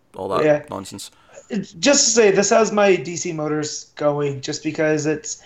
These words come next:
Speaker 2: this is the stuff that was missing during the New fifty-two, was this type of just fun,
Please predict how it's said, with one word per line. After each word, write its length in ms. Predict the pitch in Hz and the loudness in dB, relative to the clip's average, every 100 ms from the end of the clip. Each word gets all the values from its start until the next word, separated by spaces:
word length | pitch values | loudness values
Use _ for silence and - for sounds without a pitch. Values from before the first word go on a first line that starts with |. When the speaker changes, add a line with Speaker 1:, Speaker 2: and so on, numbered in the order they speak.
| - _ - | -20 _ 2
Speaker 2:
this 220 | 208 220 | 4 4
is 80 | 254 | 2
the 80 | |
stuff 220 | 262 226 180 | 4 2 2
that 80 | |
was 120 | 190 160 | 0 0
missing 300 | 170 170 165 | -4 -6 -6
during 120 | 156 | -6
the 60 | |
New 100 | 147 | -6
fifty-two, 560 | 139 - 131 135 131 131 - _ _ _ _ _ | -8 -12 -14 -10 -10 -10 -18 _ _ _ _ _
was 220 | 160 160 | -6 -4
this 180 | 147 160 | -2 -2
type 300 | - 170 165 | 2 2 2
of 320 | 143 151 151 139 | 0 0 0 -2
just 280 | 165 - - | -2 -2 0
fun, 560 | 160 160 160 156 151 | 4 4 4 0 -4